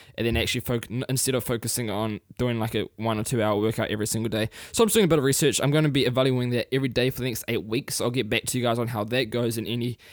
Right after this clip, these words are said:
anything interesting I find. Um, but anyway, without further ado, let's go into the two things I wanna talk about in this episode. So the first quick tip I have to,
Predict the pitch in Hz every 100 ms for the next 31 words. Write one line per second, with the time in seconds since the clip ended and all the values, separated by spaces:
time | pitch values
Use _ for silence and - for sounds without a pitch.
0 | - 147 147 147 135 151 143 143 113 107
1 | - 131 127 143 - - - - - 131
2 | 123 143 151 143 135 165 110 147 131 139
3 | 139 123 139 135 123 123 - 139 131 127
4 | - 117 113 127 113 113 107 - 104 -
5 | 101 - - 113 _ _ _ - 151 147
6 | 190 196 185 127 165 131 127 127 123 -
7 | 123